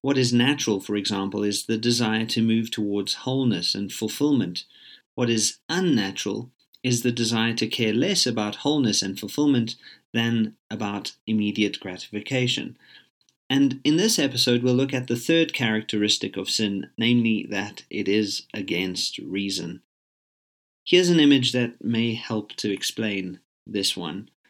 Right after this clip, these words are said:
Imagine someone who is very ill, someone who desperately needs to seek medical attention. He's in a bad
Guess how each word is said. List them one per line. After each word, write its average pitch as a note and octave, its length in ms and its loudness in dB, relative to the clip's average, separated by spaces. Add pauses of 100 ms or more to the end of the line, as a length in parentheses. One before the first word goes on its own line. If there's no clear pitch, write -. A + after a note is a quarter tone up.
(400)
Imagine F3 440 2
someone C#3 360 4
who C3 140 2
is A#2+ 160 4
very C#3+ 480 4
ill, F#2+ 360 0
someone C3+ 340 0
who C3 260 2 (140)
desperately C3+ 640 2
needs A2 420 2
to G#2+ 140 -2
seek - 380 0 (200)
medical G2+ 400 -2
attention. F#2+ 640 -6 (440)
He's C3 320 2
in B2 360 2
a A2 200 2
bad G2+ 600 -6